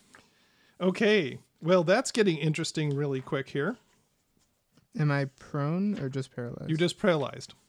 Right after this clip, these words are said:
Speaker 1: And then, uh, Blue gets to go, and it's wondering where in the heck, uh, Black went, and then turns around and realizes Black's over there. So it's gonna lance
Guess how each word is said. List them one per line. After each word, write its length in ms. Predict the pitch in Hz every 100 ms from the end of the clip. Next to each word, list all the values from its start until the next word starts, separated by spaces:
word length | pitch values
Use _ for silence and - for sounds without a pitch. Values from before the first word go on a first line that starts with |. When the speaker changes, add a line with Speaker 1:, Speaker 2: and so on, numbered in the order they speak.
| _ _ _ _ - _ _ _ -
Speaker 1:
And 480 | 180 175 175 175 -
then, 800 | 139 151 156 147 147 185 220 190 _ _ _ _ _ _
uh, 240 | 151 143 139
Blue 360 | 120 151 247
gets 200 | 180 160 -
to 60 |
go, 400 | 143 127 135 202 175
and 180 | 165 151
it's 160 | 185 -
wondering 380 | 165 165 160
where 160 | 143 160
in 80 | 156
the 80 | 135
heck, 340 | 170 160 _
uh, 320 | 143 139 135 135 - _ _ _ - _ _
Black 300 | 160 170 196
went, 280 | 151 147 165
and 140 | 156
then 200 | 151 151
turns 260 | 143 175 160
around 260 | 156 151 143
and 120 | 131
realizes 480 | 147 147 139 139 127
Black's 340 | 147 131 -
over 120 | 127
there. 160 | 135 160
So 160 | -
it's 100 | 143
gonna 200 | - 143
lance 480 | 135 143 147 - -